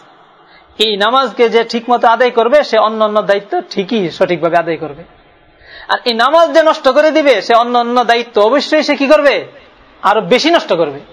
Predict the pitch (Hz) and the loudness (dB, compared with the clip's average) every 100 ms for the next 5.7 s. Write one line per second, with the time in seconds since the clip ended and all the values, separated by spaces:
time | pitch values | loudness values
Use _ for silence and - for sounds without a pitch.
0 | _ _ _ _ - - - 240 190 208 | _ _ _ _ -20 -20 -2 -2 0 -2
1 | 269 294 269 175 - - 208 214 208 214 | 2 2 0 -2 -10 -6 -2 0 2 2
2 | 320 330 - 277 - 294 311 277 226 214 | 4 2 2 0 2 2 0 0 0 0
3 | 185 143 - - - 269 254 294 330 381 | -2 -2 -12 -18 0 0 2 0 0 2
4 | 359 330 302 302 302 214 - - - 294 | 2 2 2 2 2 2 -2 -20 -2 0
5 | 320 339 320 277 214 247 | 2 2 2 2 0 0